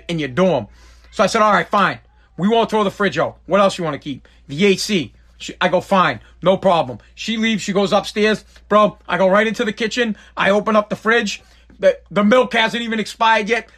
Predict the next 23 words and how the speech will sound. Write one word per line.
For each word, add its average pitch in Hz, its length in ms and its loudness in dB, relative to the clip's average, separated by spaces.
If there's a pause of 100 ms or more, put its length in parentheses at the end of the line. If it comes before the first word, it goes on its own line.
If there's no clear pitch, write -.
I 202 120 0
dump 226 260 -2
the 226 80 0
milk 220 260 0
out. 214 140 2
I 202 140 0
empty 226 180 -6
the 208 120 -4
fridge 220 280 -4
out, 214 140 2
bro. 220 100 -4
I 147 80 0
chuck - 300 -6
that 220 160 -4
thing 226 100 -4
right 208 180 -2
out 208 140 -2
the 214 60 -8
window 202 260 -4
into 190 140 -4
the 180 100 -8
dumpster. 151 460 -6 (240)
Bye. 180 420 0